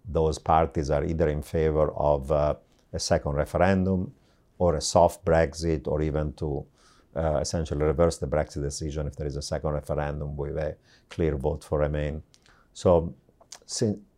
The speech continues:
in spite of the electoral certainty, I think the good news compared to the summer is that the probability of the worst outcome would have been bad for the U K and very bad for Europe too, of a hard Brexit, that probability has been taken, uh,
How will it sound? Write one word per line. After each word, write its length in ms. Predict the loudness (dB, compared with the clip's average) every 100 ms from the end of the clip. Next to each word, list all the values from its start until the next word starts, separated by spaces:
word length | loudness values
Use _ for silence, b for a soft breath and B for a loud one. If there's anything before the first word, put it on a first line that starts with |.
| -4
in 140 | -2
spite 340 | 4 4 6
of 120 | 6 6
the 60 |
electoral 420 | 6 4 2 0
certainty, 680 | 0 2 2 2 -2 -2 0
I 40 | 0
think 240 | 0 -2
the 80 | -2
good 260 | 0 -2
news 380 | 0 -2 -2 -6 -14 b b -8
compared 320 | -4 -2 -2
to 80 | -2
the 100 | -4
summer 520 | 2 2 4 2 2
is 200 | 0 -2
that 220 | -2 -2 -4 -4
the 80 |
probability 640 | -2 2 2 2 0 0 0
of 200 | -2 0
the 260 | -2 -2 -4
worst 340 | 2 2 2 0
outcome 560 | -2 -2 -2 -6 -6 -12 b b
would 140 | -6 -4
have 80 |
been 180 | -4 0
bad 240 | 4 2 2
for 100 | -4
the 140 | -4
U 100 | -6
K 240 | -4 -2 -2
and 140 | -4
very 200 | -4 -4
bad 260 | -2 -4 -4
for 180 | -8 -6
Europe 300 | -4 -6 -6
too, 320 | -2 -2 -4 b b
of 80 | -4
a 60 | -2
hard 300 | 2 2 4
Brexit, 400 | 2 2 -4 0
that 200 | 0 0
probability 760 | -2 -2 0 -4 -4 -6 -8 -10 b b b
has 140 | -4
been 220 | -2 -4 -4
taken, 400 | -4 -4 -4
uh, 100 | -4